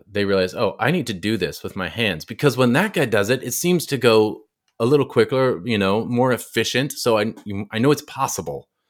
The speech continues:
And, uh, that's why we've always kept the classes small, so that we can send people home, not just with, like, the,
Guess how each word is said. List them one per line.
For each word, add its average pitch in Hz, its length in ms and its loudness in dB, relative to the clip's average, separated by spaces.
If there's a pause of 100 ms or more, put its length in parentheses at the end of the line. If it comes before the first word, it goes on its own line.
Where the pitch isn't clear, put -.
(600)
And, 92 460 0
uh, 87 320 -2
that's 151 180 2
why 107 260 6
we've 107 320 0
always 95 300 2
kept - 300 0
the 95 80 -8
classes 85 480 -2
small, 90 760 -4 (100)
so 92 260 -2
that 87 260 -2
we 98 160 -4
can 98 460 -2 (640)
send 165 240 2
people 139 220 2
home, 117 220 4
not 117 180 0
just 110 200 -2
with, 101 260 -2
like, 87 240 -4
the, 82 320 -4